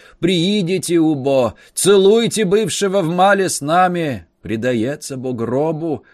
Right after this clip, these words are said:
каменем покрывается, во тьму вселяется, с мёртвыми погребается и всех сродников и другов ныне разлучается. Его же..."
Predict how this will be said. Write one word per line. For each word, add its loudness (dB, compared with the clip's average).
каменем 0
покрывается, -8
во -12
тьму -14
вселяется, -10
с -16
мёртвыми -8
погребается -4
и -8
всех -8
сродников -6
и -8
другов -8
ныне -10
разлучается. -12
Его 2
же..." -2